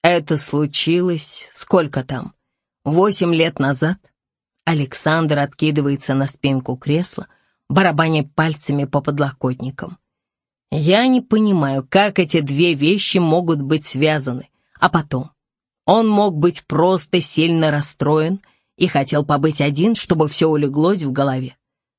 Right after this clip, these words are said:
«Возможно», говорю я. Хотя знаю, что это не так. Знаю, что есть еще какая-то причина —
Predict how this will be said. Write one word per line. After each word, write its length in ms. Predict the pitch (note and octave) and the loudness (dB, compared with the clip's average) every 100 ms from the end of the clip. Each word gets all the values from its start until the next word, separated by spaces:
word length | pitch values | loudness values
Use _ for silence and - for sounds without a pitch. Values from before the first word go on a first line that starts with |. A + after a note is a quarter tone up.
| _ _ | _ _
«Возможно», 640 | D3 D3+ D3+ D3+ D#3 - - _ _ _ _ | -2 0 0 -2 -4 -12 -18 _ _ _ _
говорю 380 | - E3+ C#3 C3 | -2 0 0 -2
я. 220 | C3 C#3+ - _ _ _ _ _ _ - | -4 -10 -16 _ _ _ _ _ _ -2
Хотя 320 | D#3 C#3+ C#3 | 0 0 0
знаю, 380 | C#3+ D#3 F#3 F3+ | 0 2 0 -2
что 260 | - D3 | -2 -2
это 220 | C3+ C3+ | -2 -2
не 120 | C#3 C3+ | -4 -4
так. 300 | - C3 - _ _ _ _ - | -4 -8 -8 _ _ _ _ -4
Знаю, 420 | C#3 E3 G#3 G3+ | 0 2 2 0
что 200 | - F3+ | 0 -2
есть 460 | D3+ D#3 G3 - | 0 0 0 -2
еще 400 | F3 - - F#3 | -4 -4 -2 -2
какая-то 520 | - C#3 C#3 C3+ C3+ C3 | 0 -4 -4 -4 -4 -4
причина — 560 | C#3+ C#3 - G3 G3+ | -4 -4 0 0 0